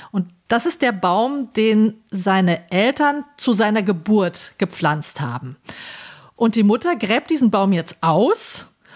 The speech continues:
Also sie verhält sich wirklich merkwürdig und trägt ihn in einem Topf in die Wohnung, ins Zimmer.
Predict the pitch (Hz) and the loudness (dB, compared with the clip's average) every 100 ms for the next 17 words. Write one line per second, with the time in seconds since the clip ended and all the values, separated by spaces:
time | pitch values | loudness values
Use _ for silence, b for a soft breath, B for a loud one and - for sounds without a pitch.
0 | B B B 240 196 208 233 226 247 247 | B B B 0 0 2 2 0 -2 0
1 | 269 233 196 240 285 - 240 - 233 254 | 2 4 2 0 -4 -2 -2 -2 0 0
2 | - 294 233 233 208 196 - 240 - - | 0 0 4 4 2 -2 -2 0 0 -4
3 | - 254 240 190 190 220 175 170 175 - | -2 2 4 4 4 4 2 -2 -4 -2
4 | 233 208 151 156 | 0 2 2 -2